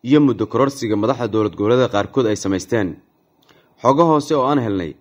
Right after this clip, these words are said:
ayaa sheegaya in madaxweyne Geelle uu khudbad ka jeedin doono shirka golaha wadatashiga qaran ee lagu wado in Muqdisho lagu soo gabagabeeyo.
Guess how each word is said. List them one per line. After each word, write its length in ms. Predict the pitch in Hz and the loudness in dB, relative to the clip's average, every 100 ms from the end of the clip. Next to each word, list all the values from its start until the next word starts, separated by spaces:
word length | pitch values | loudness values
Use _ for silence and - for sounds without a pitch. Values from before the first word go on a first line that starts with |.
| _ _ | _ _
ayaa 240 | 107 107 107 | -6 -2 -2
sheegaya 420 | - 135 131 113 | -2 -2 0 2
in 80 | 131 | 2
madaxweyne 400 | 123 104 104 101 | 0 -2 -2 -4
Geelle 320 | 92 135 113 82 - _ - | 0 2 2 -2 -8 _ -6
uu 100 | 131 | -4
khudbad 280 | 123 127 - | -2 -2 -2
ka 80 | 175 | -2
jeedin 360 | - 131 143 143 | 0 2 2 2
doono 360 | 113 95 85 - _ | 2 0 -6 -12 _
shirka 320 | - 147 143 107 | -2 0 0 -2
golaha 300 | 117 131 117 | 0 0 2
wadatashiga 560 | 110 107 147 - 110 | 0 0 -4 -2 -4
qaran 380 | - 107 110 107 - - - | -2 -2 -2 -4 -10 -18 -4
ee 140 | 123 | 0
lagu 240 | 127 135 160 | 2 2 2
wado 160 | 123 113 | 2 2
in 100 | 135 | 0
Muqdisho 360 | 113 98 95 131 | -2 -6 -4 -4
lagu 160 | 117 | -2
soo 200 | 123 120 | -4 -4
gabagabeeyo. 600 | 95 95 95 90 87 78 | -2 -4 -2 -2 0 -2